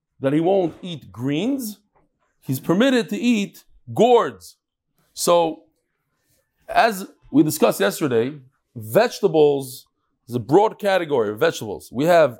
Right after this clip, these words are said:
greens, and that includes, you see on the right, you have all the greens, the lettuce, the, the different herbs that are green, literally green.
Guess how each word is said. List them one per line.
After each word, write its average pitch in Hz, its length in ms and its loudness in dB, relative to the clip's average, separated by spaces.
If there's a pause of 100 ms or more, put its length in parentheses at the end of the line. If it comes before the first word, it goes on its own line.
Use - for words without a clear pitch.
(220)
greens, 180 680 0 (360)
and 127 100 -6
that 202 140 4
includes, 185 600 2
you 135 80 -14
see 208 160 -4
on 175 100 0
the 156 140 0
right, 165 340 0
you 139 140 -6
have 147 260 0
all 160 160 -2
the 135 80 -8
greens, 165 420 -4
the 131 100 -4
lettuce, 175 520 0
the, 120 260 -8
the 113 120 -14
different 147 360 -8
herbs 190 300 4
that 135 100 -6
are 117 60 -2
green, 147 480 -4
literally 156 320 -6
green. 147 480 -4